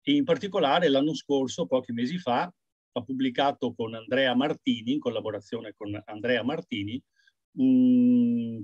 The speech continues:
un testo dal titolo L'Università delle donne, accademiche e studentesse dal Seicento ad oggi. Testo che vi consigliamo, che non possiamo ovviamente proporvi nel nostro consueto corner, eh, book corner del, al Liceo Uberto, ma di,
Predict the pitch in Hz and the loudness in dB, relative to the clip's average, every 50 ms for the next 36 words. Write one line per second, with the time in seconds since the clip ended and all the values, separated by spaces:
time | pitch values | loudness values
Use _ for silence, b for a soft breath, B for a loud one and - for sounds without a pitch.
0 | - _ _ 143 131 123 120 165 156 147 135 - - 160 165 165 139 110 135 131 | -14 _ _ 0 0 2 2 4 2 2 0 0 -2 -2 0 0 0 0 0 -2
1 | 120 147 147 147 135 135 127 139 143 135 139 151 135 - - 135 120 160 143 120 | 0 -2 -2 -2 0 0 2 2 2 2 2 0 -2 -4 -8 -4 -2 0 0 0
2 | 160 120 131 160 - 127 113 107 107 110 123 139 - _ _ - 135 127 - - | 0 0 0 0 2 0 0 0 -2 -6 -10 -10 -12 _ _ -8 -8 -6 -4 -4
3 | 160 139 135 120 110 107 107 101 110 - - - - - 135 160 180 180 180 - | -2 0 0 -2 -2 -6 -8 -10 -10 -10 -10 -10 -10 -10 -8 -6 -8 -8 -8 -8
4 | 104 101 101 - - 131 127 127 120 - - 135 123 120 - - 95 95 92 - | -8 -8 -6 -6 -4 -2 -2 -2 -2 -2 -4 -4 -4 -4 -6 -10 -12 -12 -12 -10
5 | - 104 - 117 104 98 92 85 80 82 - - 101 101 b b b b b _ | -12 -10 -10 -10 -10 -10 -12 -12 -14 -16 -16 -16 -16 -16 b b b b b _
6 | - 135 135 - - 127 120 120 113 110 101 135 139 123 - 190 156 127 117 135 | 0 0 0 0 -2 -4 -4 -4 -6 -4 -4 -2 -2 -2 -2 -2 0 2 2 2
7 | 165 196 - - 127 120 120 - 123 120 117 120 120 117 110 - 127 117 - - | 2 0 0 0 0 -2 -2 -2 -2 0 2 2 0 0 -2 -4 -6 -2 2 4
8 | 127 123 120 110 - - _ _ - 107 107 113 110 120 123 120 - 123 120 - | 4 4 4 2 -2 -6 _ _ -10 -6 -6 -4 0 0 0 2 0 -2 -2 -2
9 | - - - 120 120 120 107 110 107 110 107 110 107 104 - 131 110 - 117 110 | -4 0 2 2 2 2 0 -2 -4 -4 -4 -4 -6 -6 -8 -8 -6 -6 -6 -6
10 | - - 127 120 110 104 - 135 120 - 131 123 117 120 117 113 110 107 101 98 | -2 0 0 0 0 0 -4 -6 -4 0 2 2 2 2 0 -2 -4 -4 -4 -4
11 | 95 92 _ _ _ _ _ _ _ _ _ - 110 107 101 104 135 147 147 - | -6 -8 _ _ _ _ _ _ _ _ _ -6 -6 -4 -2 0 0 -2 -2 -6
12 | _ - 131 127 123 117 110 113 113 107 101 101 98 95 95 107 107 104 101 98 | _ 2 4 6 6 4 4 2 0 0 2 0 -2 -2 -4 -4 -4 -4 -4 -6
13 | 98 101 98 95 98 110 127 160 127 - 117 127 151 143 110 95 95 - - 135 | -8 -8 -8 -6 -2 -2 -2 -2 0 0 0 2 2 2 2 0 0 -2 -4 -4
14 | 127 101 98 92 - - - | -4 -4 -8 -10 -14 -18 -20